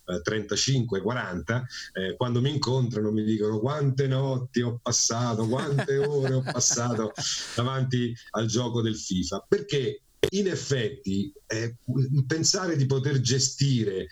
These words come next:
Speaker 1: la propria squadra del cuore e di fare partite, di condividerle, perché poi nel, con il
Speaker 2: Certo.
Speaker 1: tempo, no? Eh, s-, s-, diciamo, c'è la condivisione, non giochi più tu da solo o con un compagno al fianco, ma tu da casa tua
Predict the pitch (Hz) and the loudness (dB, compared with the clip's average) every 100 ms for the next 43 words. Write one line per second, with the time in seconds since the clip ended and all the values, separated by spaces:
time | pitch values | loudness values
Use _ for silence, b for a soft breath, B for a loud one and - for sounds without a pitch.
0 | B - 110 123 127 - 127 123 120 117 | B -4 -2 0 -2 0 -2 0 0 0
1 | 117 110 113 104 92 87 B B 104 113 | 0 0 0 -2 -4 -8 B B -2 -2
2 | 120 135 127 120 117 139 123 123 131 123 | 0 -2 0 -2 0 0 0 2 0 2
3 | 143 151 208 160 110 104 107 - - 143 | 2 2 2 2 0 -2 -2 -4 -2 0
4 | 117 107 - 104 123 143 131 113 107 120 | 0 -2 -2 -2 0 -2 -2 -2 -2 -2
5 | 104 _ _ _ 101 107 - - - 110 | -6 _ _ _ -4 -4 -2 -2 -2 -2
6 | - 120 110 117 117 113 117 120 117 - | -2 0 0 0 0 0 2 2 2 2
7 | 143 110 110 113 131 117 120 123 127 110 | 0 0 0 0 0 -2 -2 0 0 0
8 | 107 139 120 107 B B B - 139 135 | 0 2 0 -2 B B B -2 0 0
9 | 131 139 120 117 113 120 117 139 131 156 | 0 2 2 2 2 2 0 2 2 2
10 | 170 - 151 147 - 110 117 147 113 107 | 0 -2 -2 -2 -2 -2 0 0 0 0
11 | 123 139 131 127 | 0 0 2 0